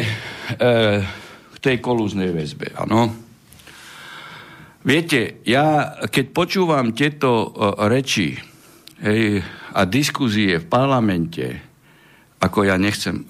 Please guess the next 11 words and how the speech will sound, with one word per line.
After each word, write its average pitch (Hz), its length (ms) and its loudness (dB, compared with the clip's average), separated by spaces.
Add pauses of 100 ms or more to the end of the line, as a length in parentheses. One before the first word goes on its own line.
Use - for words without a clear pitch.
fakt - 400 -2
nikoho 78 400 -2
urážať, - 400 -4
pán - 320 -4
redaktor, - 400 -12
ako - 280 -14 (300)
fakt 110 240 4
nechcem 107 400 2
nikoho 90 320 2
urážať 92 520 2
a 87 200 2